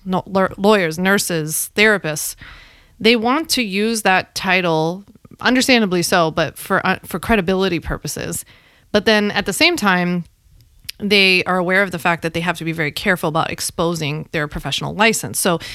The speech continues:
it's a bit of a balance because I think people are, like, coming into a space where they see a lot of people who aren't licensed and who, you know, some of them are not qualified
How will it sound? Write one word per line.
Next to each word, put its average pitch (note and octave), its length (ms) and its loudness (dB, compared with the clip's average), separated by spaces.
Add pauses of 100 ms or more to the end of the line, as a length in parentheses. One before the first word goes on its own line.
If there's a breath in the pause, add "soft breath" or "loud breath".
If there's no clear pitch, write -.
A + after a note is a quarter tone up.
(140 loud breath)
it's G#3+ 100 -4
a F#3 60 -2
bit A3 100 2
of F#3+ 100 -2
a F#3 80 -2
balance G#3+ 440 0
because F#3 400 -4 (240 loud breath)
I F#3+ 80 -2
think G#3+ 220 -2
people G#3+ 220 -2
are, F#3 100 2
like, E3 180 -2
coming G3+ 340 0
into F#3 320 -4
a D#3 60 -2
space F#3+ 580 0
where E3+ 380 0
they E3+ 140 -4
see G#3 220 -2
a F#3+ 80 0
lot E3+ 280 2
of F3+ 60 -6
people E3+ 400 -2
who F3 160 -8 (120)
aren't G#3 440 2 (200)
licensed D3+ 440 -4
and F3 100 -2
who, E3+ 300 -4 (300)
you E3+ 100 -6
know, D#3 180 -4
some F#3+ 240 0
of F3+ 60 0
them D#3+ 220 -2
are D3+ 100 -2
not E3+ 300 2
qualified D3 600 -4